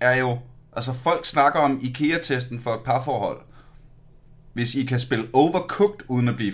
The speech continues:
fjender. <laughs> Og der kommer op og skændes. Og jeg tænker mig lidt det samme med, øh, på, på hvor vigtigt, øh, altså, kommunikation og teamwork og team spirit er på et hold.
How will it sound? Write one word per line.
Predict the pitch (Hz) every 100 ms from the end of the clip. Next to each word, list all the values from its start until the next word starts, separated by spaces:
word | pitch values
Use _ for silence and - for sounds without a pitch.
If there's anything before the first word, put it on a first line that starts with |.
| -
fjender. | 87 80
<laughs> | - - - - - - - - - - - - - - - - - - - -
Og | 120 120 110
der | 127
kommer | 139 127
op | 120
og |
skændes. | 120 117 101 - - - -
Og | 131
jeg | 131
tænker | 139
mig | 135
lidt | 127 -
det | 214
samme | 175 160 196
med, | 170 143 139 131
øh, | 120 117 110 -
på, | 135 123 120 113
på | 143
hvor | 127 120
vigtigt, | 139 147 - 151 - - - - - - -
øh, | 117 123 117 110 104 - - - - -
altså, | 127 135
kommunikation | 123 143 131 123 127 - 202 190 185 190 185
og | 131
teamwork | - 165 175 165 160 156 156
og | - 123 117 113
team | 123 165 165
spirit | 165 - 151 170 156
er | 117 127
på | 127
et | 113
hold. | 135 -